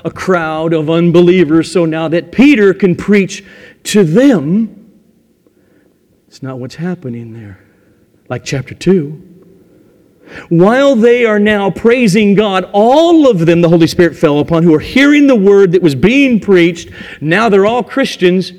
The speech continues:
and for the next three seconds or three minutes, I have no idea how long, but there's only Christians there now, and all these people are speaking in tongues.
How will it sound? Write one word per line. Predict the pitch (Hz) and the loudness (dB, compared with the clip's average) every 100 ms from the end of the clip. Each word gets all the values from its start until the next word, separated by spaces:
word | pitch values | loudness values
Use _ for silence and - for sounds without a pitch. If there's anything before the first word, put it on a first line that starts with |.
| - - - | -20 -20 -12
and | 151 147 | -10 -8
for | 151 | -8
the | 143 | -8
next | 147 147 - - _ _ _ _ _ _ | -8 -10 -16 -20 _ _ _ _ _ _
three | 151 147 | -6 -4
seconds | - 156 151 139 165 - - | -6 -10 -10 -14 -16 -20 -8
or | 156 156 | -6 -4
three | 156 160 | -2 -2
minutes, | 180 143 165 - | -2 -4 -10 -10
I | 170 | -10
have | 180 185 135 | -6 -6 -6
no | 156 190 247 311 320 302 | -4 0 0 0 -2 -2
idea | 269 240 185 82 - - - - | 0 0 -2 -4 -12 -20 -20 -12
how | 139 | -10
long, | 113 107 127 214 247 _ _ _ _ _ _ _ _ _ _ _ _ _ _ _ - | -10 -12 -10 -10 -12 _ _ _ _ _ _ _ _ _ _ _ _ _ _ _ -10
but | 135 131 | -10 -8
there's | 127 110 | -10 -8
only | 135 175 | -4 -4
Christians | 180 170 - 117 101 | -4 -6 -8 -14 -16
there | 113 120 | -16 -18
now, | 104 107 107 107 _ - _ _ _ _ _ _ _ _ _ _ _ _ - | -18 -20 -20 -20 _ -20 _ _ _ _ _ _ _ _ _ _ _ _ -18
and | 110 107 101 101 - _ _ _ _ - | -16 -16 -18 -20 -20 _ _ _ _ -14
all | 131 131 | -12 -10
these | 127 | -10
people | - 113 104 | -12 -14 -14
are | 95 | -20
speaking | - - - 76 | -20 -20 -20 -20
in | 73 | -20
tongues. | - 80 _ _ | -20 -20 _ _